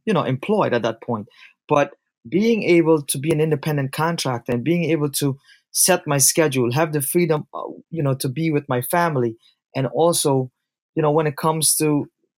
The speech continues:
uh, an independent business owner, you can decide,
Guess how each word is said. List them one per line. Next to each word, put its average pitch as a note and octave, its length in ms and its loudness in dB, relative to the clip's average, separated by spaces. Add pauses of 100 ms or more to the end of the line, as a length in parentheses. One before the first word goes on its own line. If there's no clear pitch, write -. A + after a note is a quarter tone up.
(580)
uh, - 360 -10
an D#3+ 100 2
independent D3+ 600 0 (280)
business F3 400 2
owner, C3 400 0 (340)
you F3+ 240 0
can D#3+ 220 -2
decide, B2+ 640 0